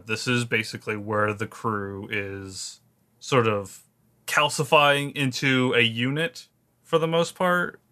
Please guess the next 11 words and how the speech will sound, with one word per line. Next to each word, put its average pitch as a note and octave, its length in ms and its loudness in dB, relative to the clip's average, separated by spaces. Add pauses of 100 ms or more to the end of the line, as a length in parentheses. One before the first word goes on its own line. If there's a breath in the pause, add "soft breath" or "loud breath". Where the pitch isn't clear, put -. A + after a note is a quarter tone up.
(120)
Like, A2 520 0 (280)
'cause C3+ 100 4
I'm B2+ 100 6
thinking E3+ 200 2
about D3 140 4
this A#2 200 2
episode, G2+ 680 -2
and G#2+ 160 -2
it's, - 400 -8 (440)
it's C3 220 -4
mostly C3 800 2